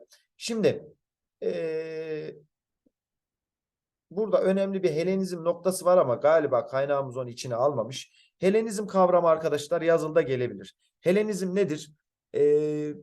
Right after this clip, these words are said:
Doğu ve Batı kültürlerinin birleşiminden ortaya gelen bir kültürdür Helenizm. Mesela Büyük İskender doğuda Mısır'ı fethediyor, Tanrı Kral anlayışını görüyor,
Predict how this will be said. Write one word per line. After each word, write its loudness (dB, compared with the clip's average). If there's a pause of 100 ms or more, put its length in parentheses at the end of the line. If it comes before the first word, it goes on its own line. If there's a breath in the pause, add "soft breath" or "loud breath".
(1300)
Doğu 6
ve 4
Batı 2
kültürlerinin 0 (560)
birleşiminden 2 (100)
ortaya 4
gelen 0
bir -8
kültürdür -6 (340)
Helenizm. -2 (340)
Mesela 2 (180)
Büyük -6
İskender 2 (640)
doğuda 10
Mısır'ı 0
fethediyor, 0
Tanrı 0
Kral 4
anlayışını -2
görüyor, 0